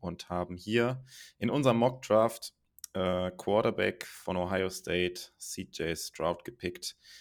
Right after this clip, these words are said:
Ähm, wir werden's jetzt wahrscheinlich auch so handhaben, dass wir bei Spielern jetzt, äh, wie in dem Fall, die jetzt für die Packers vermutlich eher weniger Relevanz haben, erstens, weil nicht erreichbar und zweitens auch, äh, auf einer Position sind, wo wir jetzt auch sagen, dass es nicht unbedingt der Need ist, jetzt bei Quarterback,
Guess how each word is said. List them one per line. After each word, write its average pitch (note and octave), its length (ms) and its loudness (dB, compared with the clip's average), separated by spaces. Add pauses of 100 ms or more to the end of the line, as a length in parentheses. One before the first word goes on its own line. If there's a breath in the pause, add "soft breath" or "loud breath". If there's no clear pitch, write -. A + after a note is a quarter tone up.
(140 loud breath)
Ähm, F#2 260 2
wir F#2 140 4
werden's A2+ 180 8
jetzt A#2 140 -2
wahrscheinlich G#2+ 240 4
auch G2+ 100 -2
so G#2+ 160 4
handhaben, G#2 300 4
dass F#2 160 0
wir F#2+ 160 4
bei F#2+ 160 4
Spielern G#2 480 0
jetzt, - 380 -4
äh, G2 200 2
wie F#2+ 120 0
in F#2+ 120 0
dem G#2 220 2
Fall, G2+ 400 4
die - 160 -8
jetzt F#2 240 -2
für F#2 340 0
die F#2 80 -12
Packers G2+ 420 -4
vermutlich F#2+ 440 -4
eher F#2 180 4
weniger G2 320 0
Relevanz F#2+ 480 0
haben, F#2+ 240 2
erstens, F#2 580 -4
weil F#2 440 2 (340 loud breath)
nicht G#2 160 0
erreichbar G2 460 6
und F2+ 80 -2
zweitens F#2+ 360 2
auch, - 280 0
äh, - 120 -4
auf F2 300 -4
einer F2 80 -4
Position G#2 640 0
sind, G2 220 -2
wo F#2 300 -2
wir G2 260 2
jetzt G2 240 0
auch F#2 120 0
sagen, F#2 260 0
dass F2+ 120 -6
es F2+ 80 -12
nicht G2+ 160 -8
unbedingt F#2+ 280 -6
der F2+ 80 0
Need A#2 220 -2
ist, - 160 -4
jetzt - 180 -6
bei - 100 -4
Quarterback, F#2+ 580 0